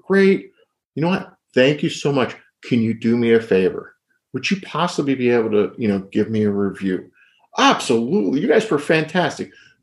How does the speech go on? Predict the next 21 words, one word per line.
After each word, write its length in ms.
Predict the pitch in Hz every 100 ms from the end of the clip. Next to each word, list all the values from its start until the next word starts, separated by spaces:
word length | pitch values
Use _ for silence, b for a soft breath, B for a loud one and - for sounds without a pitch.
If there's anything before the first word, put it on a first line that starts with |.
| _
Great. 500 | - 131 160 95 - b b
If 140 | 117
you 60 | 135
stopped 360 | - 135 139 -
it 60 |
right 220 | 113 104 -
there, 420 | 233 143 147 - _ _ _ _ _ _ _ _ _ -
they 100 | 220
might 220 | 220 349
give 140 | 349 330
you 100 | 320
one, 140 | 311
they 60 | 262
might 220 | 190 170
not. 360 | 165 165 - - _ _ _ _
Life 280 | 113 117 120
gets 180 | - -
busy, 480 | 127 120 123 120 -
things 220 | 104 98
go 200 | - 104
on. 220 | 104 82